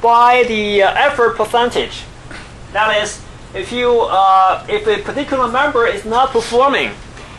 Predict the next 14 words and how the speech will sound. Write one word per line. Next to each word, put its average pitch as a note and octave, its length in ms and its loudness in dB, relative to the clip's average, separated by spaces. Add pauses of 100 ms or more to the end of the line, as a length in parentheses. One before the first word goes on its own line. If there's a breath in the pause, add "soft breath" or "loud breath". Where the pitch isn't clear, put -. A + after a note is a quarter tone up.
that G3+ 240 4
is, G3+ 140 0
uh, F#3 160 4
he's G3 160 -2
a G#3 60 4
freeloader, F3+ 720 2
he G3+ 100 0
doesn't A#3 300 2
do C4 160 0
much, E3 400 0 (560 loud breath)
uh, F3 460 2
then C4 460 0
his, A3 600 -10
uh, F#3+ 560 2